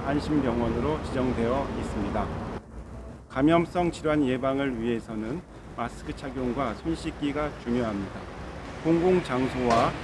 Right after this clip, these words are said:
다중이용시설을 사용하는 경우에는 사회적 거리두기가 중요하며 악수는 피하시기 바랍니다.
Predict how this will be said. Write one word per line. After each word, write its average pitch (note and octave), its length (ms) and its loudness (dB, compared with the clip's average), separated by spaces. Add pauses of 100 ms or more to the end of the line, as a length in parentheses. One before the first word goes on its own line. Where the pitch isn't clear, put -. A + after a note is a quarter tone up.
다중이용시설을 C#3+ 1160 0
사용하는 C3 560 0
경우에는 A2+ 520 -2 (380)
사회적 E3+ 460 0
거리두기가 B2+ 640 -2
중요하며 G2 720 -2 (520)
악수는 C3+ 640 0
피하시기 C#3+ 680 -4
바랍니다. G2+ 460 -6